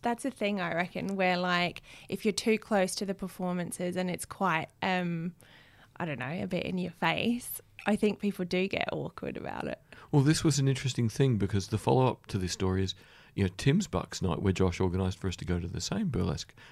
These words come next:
Speaker 2: establishment. And at one point, one of the performers was right in front of me, and I kind of wondered if it was almost because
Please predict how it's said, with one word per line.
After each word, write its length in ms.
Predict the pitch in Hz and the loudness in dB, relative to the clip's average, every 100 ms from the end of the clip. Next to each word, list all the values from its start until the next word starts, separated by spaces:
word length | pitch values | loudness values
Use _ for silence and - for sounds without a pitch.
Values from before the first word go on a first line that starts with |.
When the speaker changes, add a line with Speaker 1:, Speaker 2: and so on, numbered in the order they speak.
| - | -6
Speaker 2:
establishment. 600 | 101 82 82 - - - - - - - - - - | -2 0 -2 -4 -2 -2 -4 -20 -20 -20 -20 -20 2
And 280 | 117 117 120 - | 6 6 4 4
at 120 | 117 | 4
one 300 | 113 139 214 | 6 4 4
point, 400 | - 101 98 - | 2 2 2 0
one 180 | 104 104 | 2 4
of 40 | 110 | 4
the 60 | |
performers 460 | 101 107 107 101 95 | 2 2 2 2 2
was 180 | 95 - | -2 -2
right 260 | 113 151 240 | 2 4 4
in 80 | 240 | 2
front 240 | 120 107 | 4 4
of 60 | 98 | 6
me, 260 | 101 87 - - - | 4 4 -2 -14 -2
and 120 | 113 | 4
I 60 | 117 | 4
kind 260 | - 165 302 | 6 4 4
of 80 | |
wondered 280 | 120 117 107 | 4 4 2
if 80 | 101 | 0
it 60 | - | 0
was 120 | 107 | 2
almost 260 | 110 107 | 4 2
because 360 | - - 104 - | 0 0 0 0